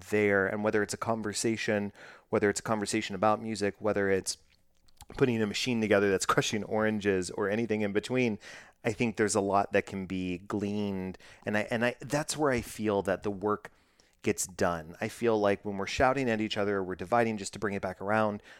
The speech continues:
work's not getting done. We're not improving things for the better. But when we're able to, you know, under the guise of appreciating art, listen to a conversation, go see an exhibit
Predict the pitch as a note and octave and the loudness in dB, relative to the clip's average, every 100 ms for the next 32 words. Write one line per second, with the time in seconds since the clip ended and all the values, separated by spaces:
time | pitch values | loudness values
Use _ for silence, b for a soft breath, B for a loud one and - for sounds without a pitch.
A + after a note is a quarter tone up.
0 | b b - B2 C#3+ - C3 A2+ G#2+ G#2 | b b 0 0 0 2 2 4 2 0
1 | G2 G2 F2+ F2+ G2 G#2+ G#2 G#2 - - | 2 0 0 -2 0 2 0 -4 -8 -4
2 | A#2 G#2+ F#2+ F#2 F2+ E2+ F2+ F2+ F#2+ F2+ | 0 0 -2 -4 -6 -10 -8 0 2 2
3 | E2+ G2+ A#2 G#2 G#2 G2+ A2+ B2 - A#2+ | -2 -4 -2 -4 -4 -2 -2 -2 -4 -2
4 | G#2 G2 b b b b b b A#2 G#2+ | -2 -4 b b b b b b -4 0
5 | A#2 B2+ A2+ G#2 G2+ G2+ F#2+ F2+ F#2+ A#2 | 2 2 4 6 6 6 2 -2 -4 -4
6 | G#2+ G#2+ G2 F2+ - G2+ F2 - G#2 G#2+ | -4 -4 -4 -4 -4 -2 -2 -2 -4 0
7 | F#2+ - F2+ F2+ - F2 F#2+ F#2 F#2+ G#2 | -2 -2 -4 -4 -4 -6 -4 -4 -4 -4
8 | F2+ E2+ F2+ F#2 F2+ F2+ F2+ | -6 -6 0 0 4 2 0